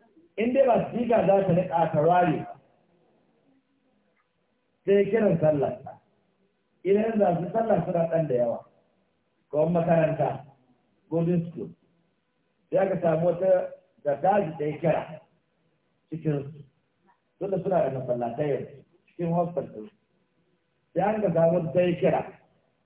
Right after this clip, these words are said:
Eh? Sannan an ka sa, amma in sun samu ne, kyawu a sa da miji. Shi musu kiran sallah, namiji ya musu limanci. To akwai inda ake jin tsoron shigowar namiji wurin.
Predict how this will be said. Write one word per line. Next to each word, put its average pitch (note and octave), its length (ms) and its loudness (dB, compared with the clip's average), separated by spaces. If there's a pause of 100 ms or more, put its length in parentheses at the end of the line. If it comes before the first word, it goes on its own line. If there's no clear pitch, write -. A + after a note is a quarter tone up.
(640)
Eh? E3 480 -2 (800)
Sannan F#3 580 0 (440)
an F#3+ 220 0
ka F#3 160 -2
sa, D3+ 140 -4
amma F3+ 260 -6
in A#3+ 120 -6
sun G#3 180 -4
samu G3 340 2
ne, A3 300 -2 (440)
kyawu G3 200 4
a - 160 -6
sa F3 180 2
da C#3 140 -2
miji. - 320 -6 (720)
Shi - 200 -6
musu F3 220 -4
kiran F#3 320 2
sallah, G3+ 540 2 (380)
namiji F#3 300 0
ya D#3+ 100 6
musu D#3+ 240 -4
limanci. A2 600 -10 (1040)
To D3+ 60 0
akwai E3 360 2
inda A#3+ 220 0
ake G#3 360 -2
jin G#3 260 2
tsoron F#3 400 0
shigowar F#3 420 0
namiji E3 320 -2
wurin. B2+ 300 -2